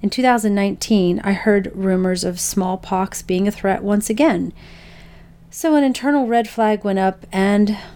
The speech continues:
an infamous person in the mainstream media was filmed stating through an ominous smirk that wouldn't it be terrible if smallpox got out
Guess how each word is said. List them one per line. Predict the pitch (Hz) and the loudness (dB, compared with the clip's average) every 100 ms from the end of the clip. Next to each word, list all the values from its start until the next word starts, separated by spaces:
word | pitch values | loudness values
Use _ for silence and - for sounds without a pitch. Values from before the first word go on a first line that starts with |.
| - - - - - - | -20 -20 -20 -20 -20 -6
an | 196 | -4
infamous | 190 294 294 311 277 | 0 0 2 2 0
person | - - 220 - 175 | -2 0 0 2 0
in | 180 180 | 2 2
the | |
mainstream | 180 185 196 - 190 180 | 2 2 0 0 0 2
media | 196 185 175 | 2 0 -2
was | 175 - | -4 -6
filmed | - 185 180 | -2 -2 -2
stating | - 185 180 180 180 - - - | -2 -2 0 -2 -4 -8 -20 -10
through | - 202 | 0 2
an | 185 196 | 2 -2
ominous | 180 185 214 180 175 | -2 2 2 2 -4
smirk | - - 185 180 - - - - - | -6 -2 -2 -2 -4 -14 -20 -20 -10
that | - 170 | -6 -4
wouldn't | 196 302 | 0 2
it | 311 | 2
be | 240 | -2
terrible | 220 - 196 233 175 | -8 -4 0 0 0
if | 160 | -6
smallpox | - - 170 196 - 170 170 - | -4 -2 0 -2 -4 -6 -6 -6
got | 175 | -2
out | 175 165 170 | -2 -4 -6